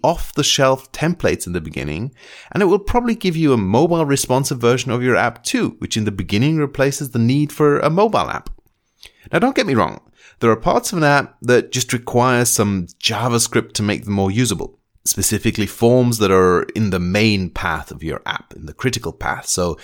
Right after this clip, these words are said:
the steps that every user follows during their trial, for example.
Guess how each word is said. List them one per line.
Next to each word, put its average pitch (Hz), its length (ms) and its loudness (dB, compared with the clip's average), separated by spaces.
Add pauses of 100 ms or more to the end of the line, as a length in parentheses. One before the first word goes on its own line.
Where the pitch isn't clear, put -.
(240)
the - 80 -8
steps - 440 -2
that 95 140 -4
every 85 220 -2
user 113 460 2
follows 104 400 2
during 90 240 -2
their 87 140 0
trial, 147 420 2
for - 140 -8
example. - 580 -10